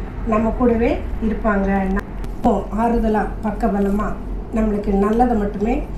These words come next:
எடுத்து சொல்லுவாங்க, கஷ்டமா இருக்கும் பொழுது நமக்கு ஆறுதல் சொல்லுவாங்கன்ட்டு நம்பி ஏமாறுறது தாங்க.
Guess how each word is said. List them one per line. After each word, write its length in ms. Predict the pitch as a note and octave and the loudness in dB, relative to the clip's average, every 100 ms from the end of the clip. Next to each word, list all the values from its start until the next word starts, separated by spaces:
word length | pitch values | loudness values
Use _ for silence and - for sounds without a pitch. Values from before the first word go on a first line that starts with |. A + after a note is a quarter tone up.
| - - | -6 -4
எடுத்து 340 | - B3 A#3+ C#4+ | 4 4 6 2
சொல்லுவாங்க, 720 | - A3+ A#3 A#3+ G3 F#3 F#3 - - - - - - - - | 2 0 4 4 4 2 -2 -4 -8 -10 -10 -10 -10 -10 -8
கஷ்டமா 500 | - B3+ - D4+ C#4+ | 0 2 4 4 4
இருக்கும் 360 | B3 G3 G3+ G#3+ | 2 0 0 0
பொழுது 360 | G3+ F#3+ A#3+ D4 - - - | 0 0 -2 -2 -4 -4 0
நமக்கு 460 | A3+ G#3 G#3 F#3+ - - - | 0 0 -2 -4 -6 -8 -2
ஆறுதல் 540 | A3 C4 B3+ B3 G3 | 4 6 6 0 0
சொல்லுவாங்கன்ட்டு 880 | G#3 G3 F#3+ F#3+ G3 G#3 G3+ - G3 - | 0 2 2 0 0 -2 -2 -4 -6 -4
நம்பி 580 | G#3+ G#3 C4 D4 D#4+ G3 - - - - - G#3+ | -2 0 4 4 4 2 -2 -6 -6 -8 -6 -2
ஏமாறுறது 560 | G#3 A#3 A3+ F#3+ F#3 F3 | 2 2 2 0 -2 -4
தாங்க. 200 | E3+ | -4